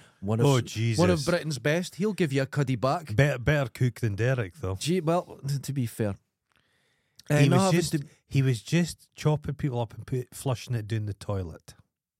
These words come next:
Speaker 1: Uh,
Speaker 2: That's
Speaker 1: yeah.
Speaker 2: how he's getting rid of the
Speaker 1: And the
Speaker 2: whole
Speaker 1: neighbours
Speaker 2: body.
Speaker 1: are going, "What's that smell?"
Speaker 2: What is that smell? It's like, uh, it's like a guy I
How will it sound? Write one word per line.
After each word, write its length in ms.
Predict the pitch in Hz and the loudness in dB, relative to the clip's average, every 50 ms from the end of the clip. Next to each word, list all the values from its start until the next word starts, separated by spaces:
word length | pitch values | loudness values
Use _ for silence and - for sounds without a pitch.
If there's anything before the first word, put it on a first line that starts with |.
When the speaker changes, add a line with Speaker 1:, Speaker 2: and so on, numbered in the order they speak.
| _ _ _ _ _ _ _ _ - | _ _ _ _ _ _ _ _ -10
Speaker 1:
Uh, 100 | 131 117 - _ _ _ _ _ _ | -8 -8 -10 _ _ _ _ _ _
Speaker 2:
That's 240 | 151 135 147 143 135 | 0 2 4 4 4
Speaker 1:
yeah. 60 | - | 4
Speaker 2:
how 60 | 160 156 | 2 2
he's 160 | 143 131 117 | 2 0 0
getting 180 | 147 143 127 123 | -2 -2 0 -2
rid 140 | 123 113 | -2 -2
of 80 | 117 110 | 0 0
the 60 | 156 | 2
Speaker 1:
And 80 | - - | 4 4
the 40 | 220 | 4
Speaker 2:
whole 180 | 233 277 294 - | 4 4 4 4
Speaker 1:
neighbours 180 | 262 233 - | 2 2 2
Speaker 2:
body. 100 | - 175 | 0 -2
Speaker 1:
are 20 | 160 | 0
going, 280 | 165 170 160 151 147 - _ _ | 0 0 0 0 -2 -6 _ _
"What's 220 | 226 233 - - | -4 -4 -2 -2
that 160 | 185 143 120 | -4 -4 -4
smell?" 400 | - - 196 214 220 180 131 120 - _ _ | -4 -4 -2 -2 -2 -2 -2 -4 -8 _ _
Speaker 2:
What 140 | - 170 165 | -4 -2 -2
is 80 | 143 - | 0 0
that 160 | 143 127 104 | -2 -2 -4
smell? 320 | - - 135 127 110 - _ - - - - - - | -2 -2 -2 -2 -2 -4 _ -14 -20 -20 -14 -4 -2
It's 240 | 131 123 - - 139 | -2 -2 -2 -2 0
like, 360 | 143 139 143 139 143 - - | 2 2 2 0 -2 -2 0
uh, 240 | 143 135 131 123 110 - _ _ _ _ _ _ | 2 2 2 0 -2 -4 _ _ _ _ _ _
it's 220 | 117 117 101 - - | -6 -6 -4 -4 -4
like 220 | 127 123 120 - | -4 -4 -4 -6
a 100 | - - | -6 -4
guy 40 | |
I 20 | 117 | -2